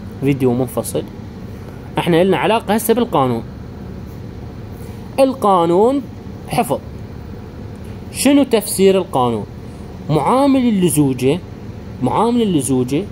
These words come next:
يساوي تعجيل الجاذبية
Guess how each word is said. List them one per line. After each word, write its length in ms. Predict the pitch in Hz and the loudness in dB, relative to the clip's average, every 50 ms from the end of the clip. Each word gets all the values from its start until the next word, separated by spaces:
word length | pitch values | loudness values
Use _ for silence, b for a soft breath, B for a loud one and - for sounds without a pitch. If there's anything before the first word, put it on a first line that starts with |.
| - - - - - - - - - - - - | -12 -14 -14 -14 -14 -14 -14 -14 -14 -4 0 0
يساوي 480 | 151 147 - 185 185 156 127 113 107 104 104 - - - - - - - - - - - - | 0 2 4 4 4 4 4 2 0 -2 -6 -10 -14 -14 -14 -14 -14 -14 -14 -14 -10 -4 0
تعجيل 480 | 160 135 131 147 143 180 233 262 262 | 0 2 2 2 2 2 2 4 2
الجاذبية 920 | 262 175 127 139 160 147 139 131 127 123 120 131 127 120 117 117 131 165 190 | 2 0 2 4 4 4 4 2 0 -2 -2 0 0 2 2 2 2 0 0